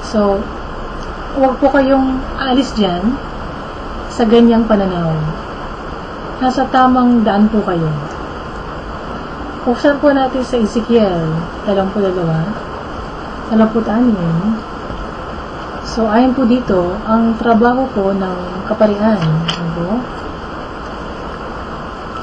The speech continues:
ay, ah, sabihin po sa mga tao kung alin ang malinis sa marumi, ang banal sa hindi banal. Basahin po natin ang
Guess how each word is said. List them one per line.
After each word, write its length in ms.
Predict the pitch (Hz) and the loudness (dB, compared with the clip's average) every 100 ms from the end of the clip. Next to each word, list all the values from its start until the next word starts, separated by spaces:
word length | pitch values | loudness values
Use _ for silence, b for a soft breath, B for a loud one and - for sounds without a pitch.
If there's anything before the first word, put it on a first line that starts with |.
| - - | -10 2
ay, 320 | 220 220 220 | 6 8 8
ah, 400 | 202 190 185 185 185 185 185 - - - - - - - - - - - | 6 2 2 -2 -4 -6 -6 -8 -10 -10 -10 -10 -10 -10 -10 -10 -10 -6
sabihin 400 | - 233 277 302 | 2 6 6 6
po 80 | 294 | 4
sa 160 | 294 | 4
mga 240 | 269 254 254 | 4 2 2
tao 320 | 262 247 190 185 | 2 2 2 0
kung 160 | 196 | 0
alin 240 | 202 240 240 | 4 6 8
ang 80 | 220 | 8
malinis 400 | 202 247 262 - - - - | 6 6 4 0 -10 -10 0
sa 80 | 214 | 2
marumi, 400 | 202 185 180 165 175 165 - - - - - - - - - | 2 2 0 -2 -4 -8 -10 -10 -10 -10 -10 -10 -10 -10 4
ang 160 | 220 | 6
banal 320 | 214 214 214 214 | 8 8 8 6
sa 160 | 214 | 2
hindi 240 | 196 190 180 | 2 2 2
banal. 400 | 170 180 226 185 156 156 - - - - - - - - - - - - - | 0 0 0 0 -2 -4 -8 -10 -10 -10 -10 -10 -10 -10 -10 -10 -10 -10 -4
Basahin 240 | 226 220 | 4 6
po 80 | 220 | 8
natin 400 | 214 233 214 180 | 6 6 2 0
ang 140 | 170 | 0